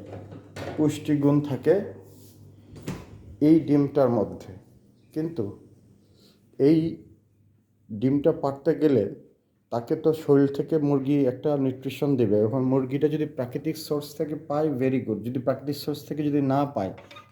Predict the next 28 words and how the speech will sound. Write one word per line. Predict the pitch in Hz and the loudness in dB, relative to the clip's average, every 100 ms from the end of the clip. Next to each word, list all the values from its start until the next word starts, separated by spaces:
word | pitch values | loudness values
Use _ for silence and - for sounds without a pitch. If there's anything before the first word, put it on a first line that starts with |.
| - | -10
তাহলে | 117 139 156 190 | -4 0 2 0
তাকে | 135 120 165 | -2 -2 -2
এই | 196 143 143 | 0 0 0
সোর্সের | - 139 135 - 185 - - _ _ - | 0 -4 -4 -4 -4 -6 -20 _ _ -12
যোগান | 120 135 143 143 | -4 0 0 0
দিতে | 131 117 | -4 -6
হবে। | 110 90 87 87 - _ _ _ _ _ _ - | -8 -10 -12 -18 -20 _ _ _ _ _ _ -14
আর | 110 113 - | -6 -4 -2
এই | 139 | -2
সোর্সের | 147 151 147 - 165 165 - - _ _ _ _ - - _ - - - _ 120 | -2 -4 -6 -4 -8 -8 -14 -20 _ _ _ _ -20 -20 _ -20 -20 -20 _ -12
যোগান | 123 135 156 160 156 156 156 147 - | -4 0 2 2 2 0 0 -4 -6
যেগুলো | 120 135 156 165 | -4 -2 0 2
দিয়ে | 165 165 | 4 2
দিবে, | 143 135 208 | 2 -2 -4
সেগুলো | - 147 139 156 | -6 -8 -6 -4
হচ্ছে | 156 147 - | -6 -8 -10
গিয়ে | 143 180 233 - - _ _ _ _ _ - | -6 -4 -4 -10 -20 _ _ _ _ _ -4
এই | 156 151 | 2 4
মেডিসিনগুলো, | 135 123 123 120 104 90 82 - - _ _ - - _ _ _ _ _ - | 4 2 -2 -2 -4 -4 -8 -10 -18 _ _ -20 -20 _ _ _ _ _ -8
যেগুলো | 120 123 147 | -4 -2 -4
সামনে | - 127 131 131 | -4 -2 2 2
আছে। | 110 - | 0 -2
আরও | - 131 165 | -2 -2 -2
তিন | 165 151 147 | -2 -2 -2
থেকে | - 151 | -6 -6
চারটা | 160 139 - 151 | -4 -4 -4 -4
মেডিসিন | 135 131 131 - 151 | -2 -2 -4 -2 2
আছে, | 117 - | 0 0